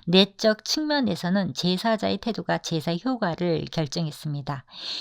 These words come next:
불은 하나님의 놀라운 은혜와 무서운 심판이 하루 사이에 번갈아 내려질 수 있음을 기억해야 합니다. 그날 바로 직전에 제사장들과 백성들은 최고의 제사를 드렸고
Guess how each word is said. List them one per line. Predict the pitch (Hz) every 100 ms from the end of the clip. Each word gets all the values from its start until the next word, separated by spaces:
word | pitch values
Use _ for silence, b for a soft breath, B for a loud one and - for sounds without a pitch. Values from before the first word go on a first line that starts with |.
| B -
불은 | 180 220
하나님의 | 247 294 294 277 277
놀라운 | 196 185 214 220
은혜와 | 214 233 247 214 175 180 175
무서운 | 165 175 202 196
심판이 | - 180 175 175
하루 | 180 190 185
사이에 | 175 170 165 180 214 240 B B -
번갈아 | 165 170 190 190 175 185
내려질 | 156 156 180 180
수 | 160 165
있음을 | - 170 170
기억해야 | 165 - 165 - 170
합니다. | 156 147 143 156 143 - B B B B
그날 | - 220 190
바로 | 247 196 240
직전에 | 285 - - 214 196
제사장들과 | 196 214 233 226 220 202 196 175 143 135 -
백성들은 | 185 165 185 175 151 214 165 - -
최고의 | - 247 214 180
제사를 | - 170 170 160 156
드렸고 | 160 156 - 190 262